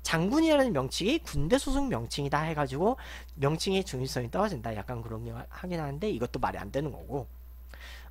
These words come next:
음, 그래서 활약이 중요한 거예요, 결국은. 그래서 굳이 장군으로 완전히 획기적으로 바꾸면 사람들은 헷갈릴 수 있다. 그래서 굳이 바꿀 필요가 없다.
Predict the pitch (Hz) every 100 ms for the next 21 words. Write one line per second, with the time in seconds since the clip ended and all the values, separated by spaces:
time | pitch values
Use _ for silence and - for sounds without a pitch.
0 | - 214 214 220 - - - - - -
1 | - 254 302 - - - - - 381 427
2 | 403 - 147 185 208 110 107 156 247 220
3 | 131 - - - - - - - - -
4 | - - - - - - - - - -
5 | - - - - - - - - 190 180
6 | 311 349 - - - - - - - -
7 | - 202 208 339 339 - 165 226 285 240
8 | 240 226 127 139 220 247 302 349 330 269
9 | - - 143 285 - - - - 339 359
10 | 330 254 254 247 - 285 269 - 110 -
11 | 127 - - - - - - - - 185
12 | 214 - 185 240 - - 233 294 285 147
13 | - 151 113